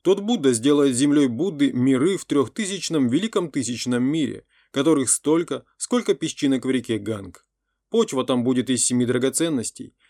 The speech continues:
земля будет ровной, как ладонь, без гор и холмов, ущелий, рвов и оврагов. Ее наполнят высокие башни из семи драгоценностей, а рядом в небе расположатся небесные дворцы.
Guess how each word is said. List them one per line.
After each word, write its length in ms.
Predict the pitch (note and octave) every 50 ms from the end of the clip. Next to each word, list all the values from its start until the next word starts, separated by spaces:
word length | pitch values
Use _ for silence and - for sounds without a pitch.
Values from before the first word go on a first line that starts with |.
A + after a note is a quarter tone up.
| _ _
земля 420 | - A#2+ A#2 C3 C3+ C#3 C#3 C#3+ C#3
будет 280 | C3+ C3+ C3+ C3+ A#2
ровной, 420 | B2 B2 C3+ D#3 E3 E3 E3 D#3 C#3+
как 220 | - - A#2 -
ладонь, 520 | - A2+ A#2 A2+ A2 C#3 D3 C3+ A2+ - - _ _ _ _ _
без 320 | A#2+ A#2+ C#3 C#3 C3 B2
гор 320 | A#2 A2+ C#3 D#3 F3 D#3 - -
и 80 | C#3+
холмов, 640 | C3 - D3 D3+ D3+ D#3 E3 E3 D#3+ C3 - - _ _ _ _ _
ущелий, 680 | - C3+ B2+ - - - C3 C#3+ D3+ D3+ C#3+ C#3 C3
рвов 460 | B2 A#2+ A2 A2 A2+ A2 A2 - - _
и 100 | - B2
оврагов. 680 | B2 B2 A#2+ A#2+ C3+ C#3+ C#3+ C3 A2+ A2 - - _ _ _ _ _ _ _ _ _
Ее 220 | _ B2 D3+ G#3 A#3
наполнят 440 | A#3+ A#3 A#3 - A#3 A3 G#3 F#3+ -
высокие 500 | E3 E3 C#3+ - D#3+ D#3 - D3 D3 C3
башни 460 | A#2 A2 B2+ C#3 D3+ D3 - D#3+ C#3
из 260 | - - C#3+ B2+ -
семи 280 | - - C#3+ B2+ A2+ G#2
драгоценностей, 920 | A#2 A2+ G#2+ B2 A#2+ - C3+ C#3 C3+ B2 A2 G#2 - - - - - _ _ _ _ _ _ _
а 100 | - B2
рядом 320 | C3 C#3+ C#3+ B2+ C3 B2
в 100 | A2+ A2
небе 280 | C3 D#3+ F3+ E3+ B2 A#2+
расположатся 680 | A#2 B2 A#2 - - C3 D3 F3+ F3+ E3+ E3+ - D#3+ D#3+
небесные 500 | E3 D#3+ B2 A#2 A2 - - A2+ A2+ G#2+
дворцы. 560 | A2+ A2+ A#2+ A#2 A2+ - - A#2+ G#2+ G2